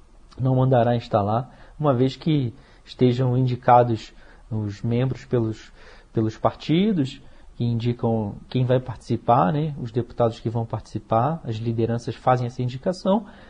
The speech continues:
e com o número de assinaturas que deve ser, ser atingida hoje. Tudo indica que sim.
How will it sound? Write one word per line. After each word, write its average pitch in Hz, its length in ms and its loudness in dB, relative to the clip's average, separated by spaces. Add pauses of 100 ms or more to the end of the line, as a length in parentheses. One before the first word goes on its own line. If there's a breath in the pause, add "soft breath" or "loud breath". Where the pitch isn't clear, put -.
(140 loud breath)
e 190 60 -4
com 190 160 0
o 175 40 6
número 151 300 4
de 160 120 -2
assinaturas 160 540 -2
que - 120 -6
deve 135 280 4
ser, 170 420 0
ser - 160 -2
atingida 147 480 2
hoje. 120 360 2
Tudo 135 220 -4
indica 151 360 -2
que 180 120 -14
sim. 120 320 -4